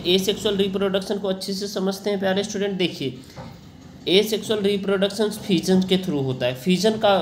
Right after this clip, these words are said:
process क्या होता है, यानी वो break down कर जाता है, जो है ना, parent cell में और दो या दो से अधिक daughter cell में, ठीक है। तो ये दो टाइप के फिजन होते हैं, बाइनरी फिजन और मल्टीपल फिजन।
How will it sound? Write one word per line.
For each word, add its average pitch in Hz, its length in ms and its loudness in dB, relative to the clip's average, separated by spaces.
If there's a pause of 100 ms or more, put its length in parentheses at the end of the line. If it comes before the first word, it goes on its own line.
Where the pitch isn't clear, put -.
(120)
process 190 360 0
क्या 185 140 4
होता 180 320 2
है, 151 280 -2 (360)
यानी 202 160 2
वो 226 100 4
break 190 420 2
down 185 300 2
कर 190 160 4
जाता 175 340 2
है, 175 120 0
जो 165 100 -2
है 170 80 0
ना, 190 80 2 (160)
parent 175 300 4
cell 156 360 0
में 190 220 2 (300)
और 175 120 4
दो 180 220 6
या 202 180 8
दो 180 180 4
से 202 160 2
अधिक 185 380 4
daughter 151 320 4
cell 127 280 -4
में, 120 180 -8
ठीक 165 220 -2
है। 220 200 -2 (1400)
तो 190 60 4
ये 202 120 8
दो 185 480 4
टाइप 175 260 6
के 202 80 2
फिजन 185 400 2
होते 190 260 0
हैं, 202 140 0
बाइनरी 165 380 4
फिजन 196 320 0
और 254 260 -4
मल्टीपल 156 460 0
फिजन। 113 440 -8